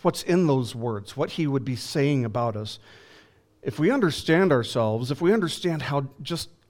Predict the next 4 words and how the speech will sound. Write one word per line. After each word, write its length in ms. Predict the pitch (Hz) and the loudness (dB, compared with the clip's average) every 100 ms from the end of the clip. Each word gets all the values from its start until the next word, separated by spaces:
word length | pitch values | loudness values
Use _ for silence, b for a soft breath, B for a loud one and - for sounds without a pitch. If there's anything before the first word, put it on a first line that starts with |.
| - | -2
unlike 800 | 156 160 127 131 135 - - 110 | 0 2 2 2 0 -4 -16 -4
God 460 | 131 120 123 120 120 _ _ | 0 0 -2 -4 -10 _ _
we 180 | 123 120 | -2 0
are, 400 | 117 107 98 | 0 0 -4